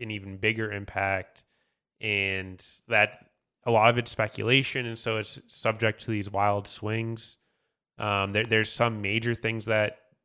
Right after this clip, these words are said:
cause some of these swings, like threats of regulation. Um, for a while, every time China talked about banning Bitcoin, maybe the t-,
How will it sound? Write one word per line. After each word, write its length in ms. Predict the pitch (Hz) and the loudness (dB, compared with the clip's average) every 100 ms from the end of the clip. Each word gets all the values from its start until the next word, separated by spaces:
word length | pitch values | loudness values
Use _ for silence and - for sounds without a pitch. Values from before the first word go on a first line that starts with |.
| - | 0
cause 260 | 113 107 | 4 4
some 200 | - 107 | 2 -2
of 40 | 104 | -2
these 200 | 104 101 | -4 -8
swings, 440 | - 104 101 101 | -10 -8 -8 -8
like 200 | 98 92 | -8 -6
threats 260 | - 98 - | -6 -6 -8
of 120 | 92 | -6
regulation. 1000 | 92 87 92 131 143 - 139 135 131 127 _ _ _ _ | -8 -6 -2 0 0 0 0 0 -2 -10 _ _ _ _
Um, 220 | 107 101 | -2 -2
for 280 | 98 - 107 | -4 -2 0
a 120 | 101 | 2
while, 800 | 98 104 107 107 107 107 104 104 - | 4 6 6 6 4 2 0 -4 -4
every 220 | 107 107 | -6 -6
time 400 | - 107 107 104 | -4 -2 0 -2
China 640 | 104 101 98 101 98 98 98 _ _ _ | -2 0 2 0 0 -2 -4 _ _ _
talked 320 | - 98 95 - | -2 2 2 0
about 460 | 101 98 98 95 | 2 2 2 0
banning 420 | 98 95 98 98 | 2 2 0 -2
Bitcoin, 460 | 98 110 - 117 110 | 0 -2 0 0 2
maybe 600 | 107 107 104 104 104 104 _ _ _ _ | 0 0 0 0 -2 -4 _ _ _ _
the 60 | - | -10
t-, 200 | - 110 | -6 -8